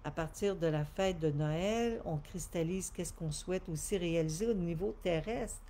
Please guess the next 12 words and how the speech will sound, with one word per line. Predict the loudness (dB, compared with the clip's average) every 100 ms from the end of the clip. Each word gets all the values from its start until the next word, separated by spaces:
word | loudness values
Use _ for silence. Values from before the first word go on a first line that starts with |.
| -14 -14 -6
qu'est-ce | -4 -2
qu'on | 0 0
veut | 2 0
changer | 0 0 2 2 2 0
dans | 2 2
le | 2
monde. | 2 2 0 -2 -4 -8 -16 -16 -6
Mais | -4
à | -2
partir | -2 -2 0 2
de | 2 0
Pâques, | 0 -2 0 -4 -6 -8